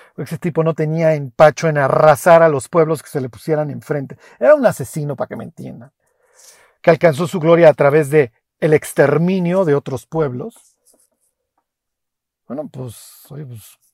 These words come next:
tienes todos los méritos para que te adoremos. Es un asesino. Pero bueno, no es lo que se recuerda de Julio César, sino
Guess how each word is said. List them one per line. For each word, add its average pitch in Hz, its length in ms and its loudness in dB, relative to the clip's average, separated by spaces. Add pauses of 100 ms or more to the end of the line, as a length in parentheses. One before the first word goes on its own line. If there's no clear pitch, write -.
(140)
tienes 139 180 -10
todos 147 160 -4
los 117 160 -8
méritos 135 360 -10
para 127 120 -8
que 120 120 -14
te 127 100 -14
adoremos. 143 640 -14 (920)
Es 127 100 -12
un 151 100 -6
asesino. 147 600 -12 (1400)
Pero 160 160 2
bueno, 165 240 0
no 175 240 0
es 160 100 -4
lo 160 140 -2
que 127 440 -4
se - 120 -8
recuerda 135 880 -4 (340)
de 135 80 -18
Julio 123 300 -8
César, 131 340 -8
sino 113 380 -18